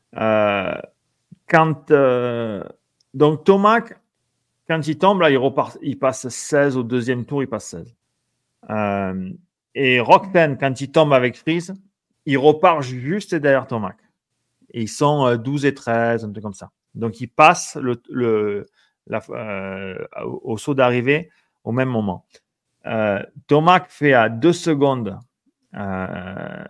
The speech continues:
et ça, c'est au, euh, quoi, cinq, sixième tour. On va dire qu'il y a vingt tours. Allez. Et en, en vingt tours,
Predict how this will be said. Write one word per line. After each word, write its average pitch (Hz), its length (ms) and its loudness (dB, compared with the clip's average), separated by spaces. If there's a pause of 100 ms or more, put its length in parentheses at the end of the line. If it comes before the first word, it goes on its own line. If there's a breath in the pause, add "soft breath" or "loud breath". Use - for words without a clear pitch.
(360)
et 120 120 -4
ça, 143 200 2
c'est 131 200 -2
au, 113 400 6
euh, 107 320 2
quoi, 101 500 -2 (280)
cinq, 107 320 -12
sixième 110 360 -8
tour. 120 200 -2
On 98 100 -2
va 107 120 0
dire 120 180 0
qu'il 117 140 -6
y - 40 4
a 104 60 4
vingt 107 220 -4
tours. 98 300 -10
Allez. 98 160 -16 (260)
Et - 200 -20 (120)
en, - 160 -14 (720)
en 120 220 0
vingt 170 280 4
tours, 170 440 2